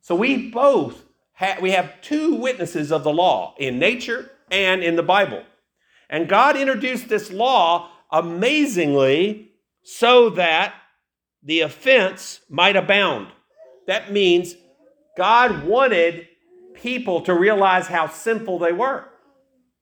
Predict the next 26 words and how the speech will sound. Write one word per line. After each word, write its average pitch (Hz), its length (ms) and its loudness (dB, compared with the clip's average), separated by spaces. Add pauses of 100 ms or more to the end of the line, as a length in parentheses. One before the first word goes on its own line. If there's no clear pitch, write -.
(260)
It 180 160 -2
actually 170 380 0
reveals 151 960 -8 (120)
sin 98 480 -10 (720)
more. 233 520 0 (880)
That 247 200 -2
seems 240 300 0
contradictory. 226 760 -2
Why 147 220 4
would 233 200 -2
God 185 380 2
want 202 340 -2
to 175 380 2 (600)
draw 185 280 2
attention 202 500 -4
to 156 360 -2
all 180 200 0
the 190 80 0
bad? 170 560 0 (480)
But 151 200 -4 (220)
the 120 60 -20
fact 151 340 0
is, 208 400 -2 (200)
it's 156 160 -10
God's 160 400 0
diagnosis. 147 960 -4